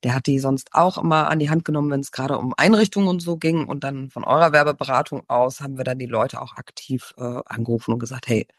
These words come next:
schau mal.“ Weil wenn man sich einmal damit auseinandersetzt, dann ist das wirklich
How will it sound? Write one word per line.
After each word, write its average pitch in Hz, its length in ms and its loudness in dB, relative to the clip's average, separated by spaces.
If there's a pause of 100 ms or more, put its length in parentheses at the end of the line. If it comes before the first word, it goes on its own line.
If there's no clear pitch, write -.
(140)
schau 139 240 4
mal.“ 117 220 4 (460)
Weil 131 100 2
wenn 135 140 6
man 170 120 4
sich 170 220 -6
einmal 170 300 4
damit 165 520 -4
auseinandersetzt, 151 800 -4
dann 143 140 -8
ist - 240 -10
das - 300 -10
wirklich 165 360 -4